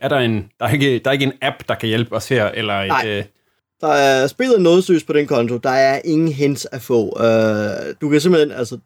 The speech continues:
Speaker 2: du kan gå, altid gå til slutningen af spillet og sige, "Nu kan vi ikke regne mere ud, eller nu orker vi ikke mere. Nu går vi til slutningen og prøver at, øh, besvare spørgsmålene." Så man vælger i virkeligheden selv, hvornår man føler, man er færdig, øh, men der er, det, men der er ingen hjælp at få. Der er ikke en app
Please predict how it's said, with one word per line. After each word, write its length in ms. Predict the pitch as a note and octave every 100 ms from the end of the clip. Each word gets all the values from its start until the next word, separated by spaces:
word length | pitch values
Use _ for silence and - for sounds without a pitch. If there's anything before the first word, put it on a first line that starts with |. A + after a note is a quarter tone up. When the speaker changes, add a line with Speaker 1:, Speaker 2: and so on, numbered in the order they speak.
| _
Speaker 2:
du 100 | D#3+
kan 240 | D3+ D#3 C#3 _
gå, 140 | E3 -
altid 300 | A#3 A#3 A#3
gå 120 | G3
til 140 | -
slutningen 360 | F#3 A#3 A3+ F#3+
af 60 | D#3
spillet 220 | - B3+
og 60 |
sige, 200 | - F#3+ F3+ G#3 -
"Nu 260 | F#3+ G3+ F#3 _ -
kan 240 | E3+ -
vi 80 | D#3
ikke 220 | D3 D3+
regne 180 | D3+ B2
mere 160 | C3
ud, 120 | C#3 A#2+
eller 120 | A#2+
nu 140 | C3+ -
orker 300 | C3 C3+ D#3
vi 120 | B2
ikke 120 | B2
mere. 180 | C3+ A#2 - _ _ -
Nu 100 | D3
går 100 | D3+
vi 100 | C3+
til 140 | C#3
slutningen 420 | C3 C3+ C#3 B2+ -
og 100 | A#2+
prøver 420 | - B2 B2 C3
at, 280 | C3+ - A2+ -
øh, 240 | B2+ B2+
besvare 400 | B2+ A#2 C3+ C#3
spørgsmålene." 560 | - A2+ G#2 A#2 G#2 - - _
Så 120 | -
man 140 | D#3+ D3+
vælger 180 | F3+
i 40 | G#3
virkeligheden 320 | F3 E3+ E3
selv, 260 | - F3+ D3+
hvornår 380 | D3+ C#3+ C#3 B2
man 300 | C#3+ C3+ B2 _ _
føler, 320 | _ E3 C#3 C3+
man 160 | C3
er 60 | B2
færdig, 580 | A#2+ A2 A2 A#2 A#2+ A2+
øh, 60 | G#2+ G2+ G2+ -
men 140 | - A#2
der 80 | G#2+
er, 320 | D#2+ E2 F2+ - _ -
det, 280 | A2+ A2+ A2
men 140 | B2+
der 60 | A2
er 40 |
ingen 180 | C#3+ E3
hjælp 220 | E3 C#3+
at 60 | B2
få. 240 | B2+ A#2+ -
Der 60 |
er 60 | G2+
ikke 380 | C3+ E3 E3+ D3+
en 160 | C3+ B2
app 260 | B2 B2